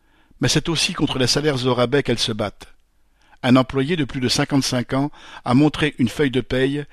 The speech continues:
qui plafonnait à mille euros mensuels. Les grévistes réclament donc des augmentations de salaire,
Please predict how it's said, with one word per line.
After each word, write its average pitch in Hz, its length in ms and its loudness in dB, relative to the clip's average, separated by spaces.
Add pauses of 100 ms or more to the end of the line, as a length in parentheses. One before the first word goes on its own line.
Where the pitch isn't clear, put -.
(200)
qui - 120 -6
plafonnait 135 560 0
à 110 80 -2
mille 151 340 2
euros 127 220 0
mensuels. 98 560 -2 (1040)
Les 135 160 2
grévistes 143 460 0
réclament 139 460 2
donc 165 180 -2
des 131 160 2
augmentations 139 400 -2
de 131 80 2
salaire, 123 500 -2